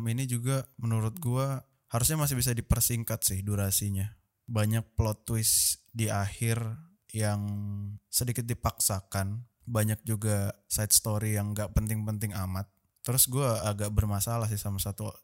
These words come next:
sama salah satu adegan yang gue nggak tahu ini terlalu vulgar atau enggak ya. Ada satu scene di mana Darto tuh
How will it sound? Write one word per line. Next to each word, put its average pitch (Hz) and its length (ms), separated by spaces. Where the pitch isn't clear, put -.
sama 104 240
salah 101 240
satu 101 240
adegan 98 480
yang 98 560
gue 131 320
nggak 113 160
tahu 113 80
ini 110 140
terlalu 104 340
vulgar 104 400
atau 104 220
enggak 104 160
ya. 101 140
Ada 127 260
satu 117 140
scene 147 240
di 123 100
mana 101 500
Darto 101 440
tuh 131 320